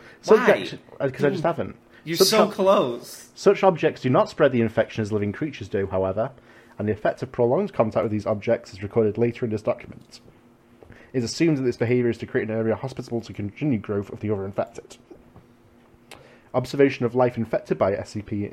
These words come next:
Speaker 2: by staff is impossible. Those infected with the disease immediately seek out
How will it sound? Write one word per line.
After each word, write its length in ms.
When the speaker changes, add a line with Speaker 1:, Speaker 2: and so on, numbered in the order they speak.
Speaker 2:
by 120
staff 400
is 120
impossible. 640
Those 160
infected 440
with 100
the 60
disease 320
immediately 320
seek 280
out 140